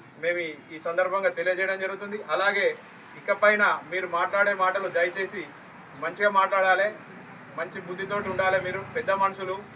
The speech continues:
మీరు మర్యాదస్తులుగా మెదలాలి, గౌరవంగా ఉండాలి. మా ఇలాంటి పిచ్చి పిచ్చి వ్యాఖ్యలు బంద్ చేసుకొని ఏదైనా అభివృద్ధిలో పోటీ పడండి. ఎక్కడున్నారండి మీరు? పదేళ్ళల్లా ఎక్కడ కనబడ్డారు? మీరు ప్రతిపక్ష హోదాలో ఉండి ఎక్కడ, ఏ, ఏ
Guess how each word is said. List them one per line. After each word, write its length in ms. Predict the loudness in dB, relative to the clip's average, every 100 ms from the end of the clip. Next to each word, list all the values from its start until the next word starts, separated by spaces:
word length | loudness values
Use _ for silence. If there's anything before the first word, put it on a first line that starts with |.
| -18 -16 -10
మీరు 140 | -6 -4
మర్యాదస్తులుగా 1000 | 0 4 4 4 2 -2 0 2 2 0
మెదలాలి, 340 | 0 2 4 4 4
గౌరవంగా 360 | 4 2 0
ఉండాలి. 340 | 2 4 4 2 -4 -8 -8 -8 -6
మా 320 | 0 0 0 -6 -16
ఇలాంటి 340 | -2 2 2 0
పిచ్చి 440 | -6 -6 -6 -8 -8
పిచ్చి 180 | -8 0
వ్యాఖ్యలు 360 | 0 0 -4
బంద్ 300 | 0 6 6
చేసుకొని 320 | 6 2 0
ఏదైనా 440 | -4 -4 -2 0 0
అభివృద్ధిలో 460 | 0 0 0 0
పోటీ 280 | -2 -2 -4
పడండి. 360 | 0 0 -2 -6 -14 -14 -10
ఎక్కడున్నారండి 640 | 0 2 4 4 4 0
మీరు? 220 | -4 -6 -2
పదేళ్ళల్లా 520 | 0 2 4 4 4
ఎక్కడ 280 | 2 2 2
కనబడ్డారు? 400 | 4 4 2 0
మీరు 140 | -4
ప్రతిపక్ష 420 | -4 -4 -2 -2 0
హోదాలో 440 | 0 0 0 0
ఉండి 340 | -2 -6 -10 -12 -20 -16 -10
ఎక్కడ, 240 | 2 4
ఏ, 380 | 6 6
ఏ 20 | 6